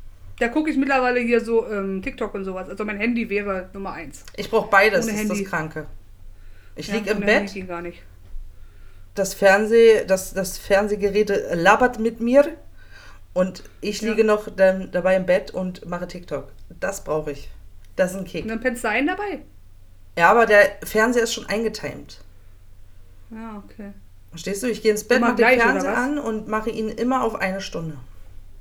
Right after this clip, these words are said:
Speaker 1: Boah, das könnt ihr nicht. Ich würde nach fünf Minuten, ich würde einpennen, nach fünf Minuten ausmachen.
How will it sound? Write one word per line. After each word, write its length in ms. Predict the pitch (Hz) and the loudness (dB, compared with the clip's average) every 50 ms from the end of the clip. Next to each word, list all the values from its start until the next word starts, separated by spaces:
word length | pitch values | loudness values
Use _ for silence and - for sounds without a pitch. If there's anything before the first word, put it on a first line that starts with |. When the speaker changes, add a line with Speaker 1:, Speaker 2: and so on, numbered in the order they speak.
| - - - - - - - - - - - - | -20 -20 -20 -18 -18 -18 -16 -16 -16 -16 -16 -16
Speaker 1:
Boah, 600 | - - - - 92 98 104 - - - - - - - | -16 -16 -16 -16 -16 -16 -16 -16 -16 -14 -12 -12 -12 -10
das 160 | - 196 190 | -10 -10 -8
könnt 160 | - 285 302 285 | -4 -2 0 0
ihr 80 | 247 | 2
nicht. 200 | 226 240 254 247 | 2 0 -2 -2
Ich 140 | 240 202 - | -2 -2 0
würde 160 | 226 233 240 | 2 2 2
nach 140 | 240 233 220 | 0 -2 -2
fünf 200 | - - 302 285 | -2 -4 -2 0
Minuten, 280 | 302 269 285 302 - 254 | 2 2 2 2 0 -2
ich 120 | 220 220 | -2 0
würde 120 | 247 233 226 | 0 0 0
einpennen, 320 | 226 285 269 302 320 294 | 0 -2 -2 -2 0 0
nach 120 | 294 254 254 | 0 -2 -2
fünf 140 | 285 240 | -4 -4
Minuten 240 | 285 269 277 269 - | -2 -4 -4 -2 -2
ausmachen. 440 | 233 240 254 247 - 214 175 160 | -2 -2 -2 -2 -4 -8 -10 -10